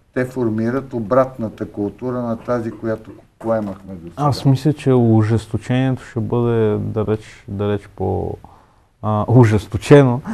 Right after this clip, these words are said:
Speaker 2: ако продължим, а, политиката, която е на до момента. Мисля, никой не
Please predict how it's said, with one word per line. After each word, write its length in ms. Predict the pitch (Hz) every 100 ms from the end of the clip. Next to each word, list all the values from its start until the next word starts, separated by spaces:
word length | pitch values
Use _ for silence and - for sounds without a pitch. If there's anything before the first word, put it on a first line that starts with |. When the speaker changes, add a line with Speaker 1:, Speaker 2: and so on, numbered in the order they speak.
| 208 -
Speaker 2:
ако 840 | - 117 113 - 113 113 110 107 107
продължим, 680 | - 110 107 101 117 117 117
а, 180 | 110 107
политиката, 800 | 98 104 98 - 98 - - 101 98
която 320 | 101 98 101
е 240 | 98 95 95
на 100 | 98
до 140 | 98 101
момента. 520 | 98 95 92 87 - _ _ _ _ _ -
Мисля, 200 | 101 107 101 - - 113 107
никой 440 | 113 120 - 123
не 440 | 120 117 117 113